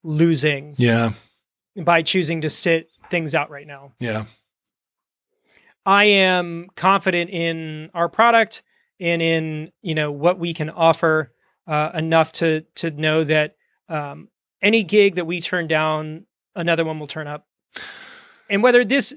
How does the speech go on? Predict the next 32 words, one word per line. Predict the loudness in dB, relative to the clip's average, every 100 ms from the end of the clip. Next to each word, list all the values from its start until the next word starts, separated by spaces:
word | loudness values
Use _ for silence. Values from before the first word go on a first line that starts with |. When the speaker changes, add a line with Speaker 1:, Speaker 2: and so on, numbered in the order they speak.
| 0
Speaker 1:
whether | 2 4
this | 2 0
is | 0
the | 0
year | 4 4
where | 4 0
things | 0 -2 0
bounce | 0 0 0
back | 2 2 0
to | -8
the |
way | -4 -4
they | -4
were, | -2 2 4 4
or |
if | 2
Speaker 2:
Yeah. | 0
Speaker 1:
this | -6
is | -8
still | -4 -2 0
another | -2 -2 -4
kind | -8
of, | -10
like, | -10 -12 _ _ _ _ _
ramp | 0 2 2 -4
year, | -2 2 4 2
I |
mean, | 0 -2 -2
that's | 2 2 2
fine. | -4 -4 -10 _ -4
Speaker 2:
Yeah. | -4 -4 _
Speaker 1:
Uh, | -6 -6 -8